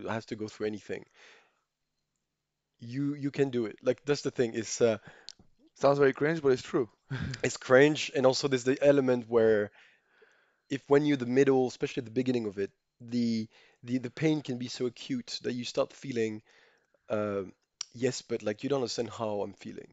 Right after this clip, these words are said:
Speaker 1: And the pain is so acute, I don't wanna deal with it. I just want to, this is where, like,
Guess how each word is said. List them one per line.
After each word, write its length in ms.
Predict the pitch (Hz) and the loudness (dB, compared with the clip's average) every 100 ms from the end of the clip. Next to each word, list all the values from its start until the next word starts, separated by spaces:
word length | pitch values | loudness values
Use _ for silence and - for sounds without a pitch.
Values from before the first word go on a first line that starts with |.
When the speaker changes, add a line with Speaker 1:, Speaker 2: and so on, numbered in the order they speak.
| _ | _
Speaker 1:
And 240 | - 107 104 _ _ _ - | -8 -8 -10 _ _ _ -20
the 80 | - | -8
pain 240 | 151 147 | -4 -2
is 80 | 131 | -2
so 160 | - 135 | -4 -6
acute, 400 | - - 151 - | -6 -8 -8 -4
I 80 | 131 | -4
don't 160 | 131 143 | 0 0
wanna 160 | 131 | -2
deal 200 | 117 135 | -4 -4
with 180 | 123 110 | -4 -6
it. 80 | 113 | -6
I 100 | - | -6
just 240 | 127 - | -8 -6
want 180 | 135 120 | -6 -6
to, 240 | - 113 104 - - - | -6 -8 -10 -16 -20 -10
this 180 | 120 127 | -10 -8
is 80 | 107 | -2
where, 180 | 113 | 0
like, 240 | 104 95 | 0 -4